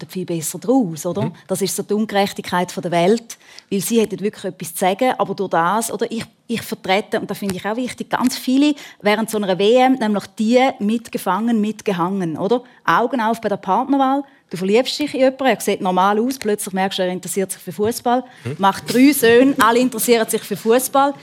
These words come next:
Speaker 1: Und dann hast du als Frau plötzlich, also vielleicht auch als Mann in so einer Situation, oder? Wird es ein bisschen schwierig.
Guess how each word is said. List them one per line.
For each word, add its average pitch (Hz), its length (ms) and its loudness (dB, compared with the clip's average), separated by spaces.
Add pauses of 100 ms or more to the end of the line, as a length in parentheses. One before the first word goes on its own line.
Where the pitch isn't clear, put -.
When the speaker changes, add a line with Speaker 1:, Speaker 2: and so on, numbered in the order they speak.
(480)
Speaker 1:
Und 220 200 -2
dann 214 180 4
hast 214 160 2
du 220 40 -2
als - 120 -6
Frau 214 340 -2
plötzlich, 262 460 -2 (540)
also 220 160 -2
vielleicht 196 200 -8
auch 165 100 2
als 185 140 -4
Mann 196 240 -2
in 262 40 -2
so 269 80 -4
einer 262 140 -2
Situation, 254 800 -4
oder? 202 240 -4
Wird 208 360 -4
es - 120 -8
ein 175 40 -6
bisschen 196 160 -6
schwierig. 185 380 -12